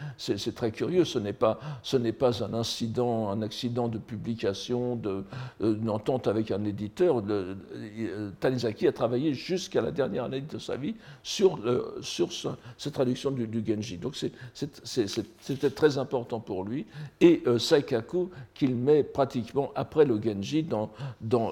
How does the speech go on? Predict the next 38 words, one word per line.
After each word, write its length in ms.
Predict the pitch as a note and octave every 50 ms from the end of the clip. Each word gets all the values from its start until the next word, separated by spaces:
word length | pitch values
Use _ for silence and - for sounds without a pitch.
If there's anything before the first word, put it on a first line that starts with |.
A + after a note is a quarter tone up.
| -
dans 300 | A2 A2+ - G#2+ G#2 G#2
sa, 460 | G2 - - A2+ F2 E2+ E2+ D#2 D2+ E2
dans, 260 | F2+ F#2+ F2+ F2 E2
dans, 260 | D#2+ E2 G2 E2 E2
dans, 200 | F2+ G2 E2+ D#2+
dans, 220 | D#2+ - D2 D2+ E2 E2+
dans, 180 | G2 G2+ F2
dans 200 | D#2 F2 G2+ G2+
ses 320 | A2+ - - F#2 F#2+ - A2
influences 460 | G#2 - - - A#2+ - C#3+ - -
littéraires. 440 | F#2+ F#2+ - G#2 E2 E2+ C#2+ C2 - - - _ _ _ _ _ _ - - - - _ _ _ _ _
Alors, 220 | - B2+ C3 G#2+ - - - - - _ - - -
cette 280 | - - - E3 C#3+ -
suite 540 | - - - G3 F#3+ F#3+ - B2+ G#2 G2+
très 220 | - - D#3 C#3+ C3
singulière, 680 | - - C#3+ A#2 A2+ A#2+ C3+ C#3 D3 F3+ F#3 F#3 E3+
de 420 | C#3 A2+ F#2 G#2 G#2+ G#2 G#2 G2
cette, 220 | F#2+ - - F#2 E2
c'est-à-dire 540 | - - - - G2 G2 - F#2+ E2+ - -
ce 120 | - A2
Nidai 420 | F2+ G2 G#2 A2+ A2 A#2 G#2+ G2
Otoko, 440 | F2 D2+ - G#2+ G#2+ - - E3+ G3+ - - - - - - - _ - - - B2 B2 A#2 - - - _ _ -
est, 260 | B2+ B2+ - - -
est, 100 | - B2+
est, 380 | C#3 C3 - B2 C3 B2+ A#2+ -
elle 140 | B2+ C#3 D3+
est 60 | E3+
très 180 | D#3+ - - D#3
singulière, 600 | - - C#3 A2+ A2+ A2+ A#2+ B2 D#3 F3+ G3 F#3
tout 120 | - F#3
d'abord, 480 | D#3 C3 B2+ - C3+ E3 F3+ F#3 C3 - -
à 80 | - A#2+
ce 140 | - - -
qu'elle 200 | - C3 A#2+ A#2+
n'en 240 | A#2 A2+ A#2 B2
est 200 | C3+ D3 D3 - -
nullement 520 | A#2+ A2+ A#2+ C#3 D3 C#3 C3+ C#3+ D3 - -
une. 300 | - D#3 C#3+ A2+ F2+ E2